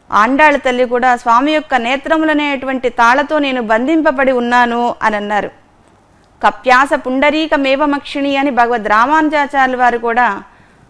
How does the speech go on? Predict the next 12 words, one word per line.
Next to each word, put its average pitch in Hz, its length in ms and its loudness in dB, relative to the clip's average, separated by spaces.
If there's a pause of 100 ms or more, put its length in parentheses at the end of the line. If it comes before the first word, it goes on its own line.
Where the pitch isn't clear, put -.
(380)
చల్లనైనటువంటివి, 294 1200 0 (420)
ఎర్రనైనటువంటి, 285 1120 0
పరిమళ 285 420 2
భరితమైనటువంటి 285 880 -2
తామర 254 420 0
కన్నులు 262 360 -2
కలిగినటువంటి 254 580 -4
వాడు 220 300 0
స్వామి 220 680 -4
అని 226 120 -2
అన్నారు 220 380 -2
కదా. 214 300 -6